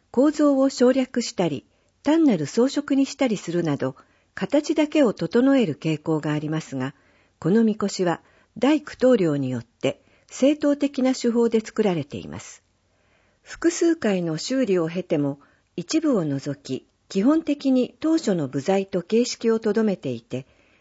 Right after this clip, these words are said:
伝統的木造建築としての価値を保っています。講演会、池子神明社の神輿の特質。講師、大野聡さん。横浜国立大学大学院教授。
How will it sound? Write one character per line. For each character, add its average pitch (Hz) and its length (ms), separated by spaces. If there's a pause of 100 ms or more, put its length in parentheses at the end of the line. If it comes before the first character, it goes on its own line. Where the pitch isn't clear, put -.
(140)
伝 294 180
統 302 240
的 294 240
木 247 240
造 302 220
建 302 200
築 - 240
と 156 140
し - 80
て 165 140
の 151 120
価 196 180
値 147 180
を 131 80
保 156 260
っ 185 60
て - 180
い 117 100
ま 95 120
す。 - 260 (1500)
講 302 240
演 311 200
会、 131 360 (600)
池 320 280
子 311 140
神 302 220
明 302 220
社 160 200
の 139 160
神 151 160
輿 269 300
の 233 120
特 170 320
質。 - 400 (840)
講 285 220
師、 - 340 (260)
大 302 220
野 185 120
聡 170 320
さ - 280
ん。 120 140 (720)
横 285 260
浜 285 240
国 262 260
立 269 220
大 247 220
学 - 360
大 240 200
学 240 280
院 135 220
教 117 280
授。 - 200